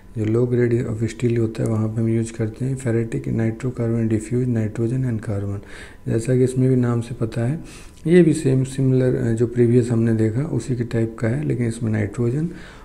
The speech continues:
और का-, अ, कार्बन का, अ, फुहार करके, स्प्रे करके और फिर उसमें, अ, temperature जो maintain करेंगे, उससे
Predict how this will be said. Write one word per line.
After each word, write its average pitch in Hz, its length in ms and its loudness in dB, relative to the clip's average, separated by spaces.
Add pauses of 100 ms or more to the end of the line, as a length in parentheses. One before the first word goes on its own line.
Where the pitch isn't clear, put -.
(120)
और 113 140 -2
का-, 123 260 -6
अ, 107 340 -2 (100)
कार्बन 113 420 2
का, 160 340 -4 (300)
अ, 110 240 -2
फुहार 113 600 -2
करके, 120 440 -2 (380)
स्प्रे 113 340 -2
करके 123 380 -2
और 123 140 -4
फिर 143 260 0
उसमें, 120 560 -2
अ, - 140 -10 (720)
temperature 113 500 0
जो 120 140 2
maintain 110 380 0
करेंगे, 110 320 -2
उससे 123 340 -4